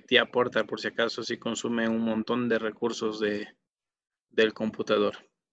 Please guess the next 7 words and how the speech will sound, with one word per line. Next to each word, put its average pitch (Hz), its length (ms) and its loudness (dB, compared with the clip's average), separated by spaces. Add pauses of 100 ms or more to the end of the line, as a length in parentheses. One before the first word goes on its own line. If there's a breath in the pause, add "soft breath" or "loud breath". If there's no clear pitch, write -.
(140)
Así 113 360 -6
que 113 320 -4
un 113 120 -4
poquito 107 400 -4
de 104 280 0
paciencia. - 580 -6 (2500 loud breath)
Bien, 139 240 2